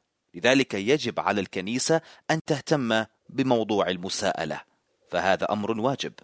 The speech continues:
ولا يهم من تكون. وما أعنيه هو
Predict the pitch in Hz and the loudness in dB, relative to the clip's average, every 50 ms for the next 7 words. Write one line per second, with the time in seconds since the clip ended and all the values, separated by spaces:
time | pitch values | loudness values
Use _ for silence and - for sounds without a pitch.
0 | - _ _ _ _ _ _ _ _ _ _ _ _ _ _ _ - - 180 165 | -20 _ _ _ _ _ _ _ _ _ _ _ _ _ _ _ 0 2 4 6
1 | 135 120 101 92 117 120 120 110 101 92 90 87 - - 98 - - 95 67 - | 6 6 4 4 2 -2 0 0 -2 -2 -4 -4 -2 -2 -2 -2 -4 -10 -10 -10
2 | - - _ _ _ _ _ _ _ _ _ - 98 104 98 101 76 - 87 82 | -14 -20 _ _ _ _ _ _ _ _ _ -4 -4 -2 0 0 2 2 2 0
3 | 98 123 123 101 92 82 98 120 107 98 95 92 87 | 0 -2 -4 -4 -4 -2 0 2 2 4 4 2 2